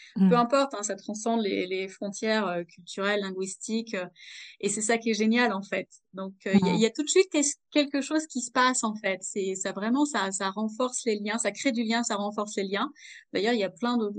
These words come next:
Speaker 2: gens qui se rencontrent et qui vont en dehors de mes ateliers. Maintenant, ça crée vraiment des amitiés fortes.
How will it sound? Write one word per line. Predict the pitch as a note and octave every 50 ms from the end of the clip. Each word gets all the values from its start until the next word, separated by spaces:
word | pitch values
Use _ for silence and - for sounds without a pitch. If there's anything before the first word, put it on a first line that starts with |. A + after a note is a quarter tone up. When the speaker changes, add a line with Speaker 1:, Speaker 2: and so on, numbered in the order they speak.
| G3+ G3
Speaker 2:
gens | F#3+ G3+ A3 A#3
qui | A3+ -
se | G#3+ -
rencontrent | - G#3 G3+ G3+ A#3+ B3+ - A#3
et |
qui | A3 - F#3+
vont | F#3 G3 G3+
en | G#3 G#3+
dehors | A3 A3 A3
de | G#3+
mes | G3+ F#3+
ateliers. | F#3+ F#3 - C#4+ D#4
Maintenant, | B3 A3 G#3+ B3+ C4+
ça | - -
crée | G3 - - G3+
vraiment | F#3+ G3+ A3 A#3 B3 B3+
des | A#3 G#3+ G#3
amitiés | G3+ G3+ G3+ G3+ - G#3 F#3+
fortes. | - - A#3 B3+ C4 - -